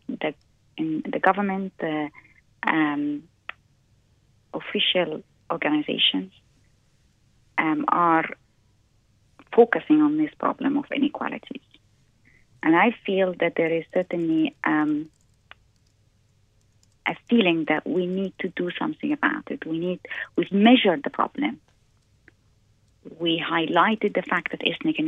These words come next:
socioeconomic inequality contribute to a large proportion of stillbirth, prematurity of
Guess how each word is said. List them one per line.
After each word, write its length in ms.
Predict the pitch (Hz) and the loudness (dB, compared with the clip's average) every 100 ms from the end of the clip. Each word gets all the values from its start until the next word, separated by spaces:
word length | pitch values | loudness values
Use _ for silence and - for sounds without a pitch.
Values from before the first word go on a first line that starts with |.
| 156 | -2
socioeconomic 600 | - - - 156 160 151 | -2 -2 -4 -2 -4 -2
inequality 640 | - 151 - 151 147 - 143 - | -4 -4 0 0 0 -6 -10 -8
contribute 400 | 302 - 175 - | -8 -8 -10 -10
to 160 | - 160 | -6 -2
a 20 | |
large 380 | 165 165 175 175 - | 2 4 4 2 -4
proportion 600 | - 156 143 151 143 151 - - - | -10 -6 -2 0 -2 -4 -14 -20 -14
of 80 | - - 175 | -14 -8 -4
stillbirth, 480 | 165 - 139 139 - _ _ _ _ _ | -4 -2 -2 -4 -8 _ _ _ _ _
prematurity 840 | - 160 156 - 151 139 - 147 - - _ | -2 0 0 0 -2 -4 -4 -8 -8 -14 _
of 100 | - | -8